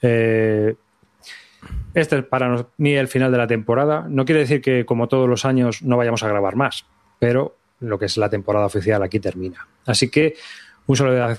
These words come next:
Arribas, un saludo muy fuerte a todas las personas que nos apoyan en la Army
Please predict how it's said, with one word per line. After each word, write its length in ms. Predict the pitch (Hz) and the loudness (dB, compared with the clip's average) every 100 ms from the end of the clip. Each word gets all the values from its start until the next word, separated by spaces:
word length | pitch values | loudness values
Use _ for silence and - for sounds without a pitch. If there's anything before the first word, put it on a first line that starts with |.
| 110 | 0
Arribas, 520 | 113 143 165 175 - - | 0 2 2 0 -4 -2
un 120 | 156 | 0
saludo 260 | 151 143 131 | 2 2 2
muy 120 | 127 | 0
fuerte 300 | - 139 120 | 0 0 0
a 40 | 113 | 0
todas 160 | 120 | 0
las 120 | 113 | 0
personas 340 | - - 117 104 | -4 -4 -2 -4
que 80 | 101 | -4
nos 140 | 95 | -6
apoyan 400 | 98 139 135 110 | -2 0 0 0
en 120 | 143 | 0
la 140 | 107 101 | 0 0
Army 340 | 113 165 214 | 0 2 0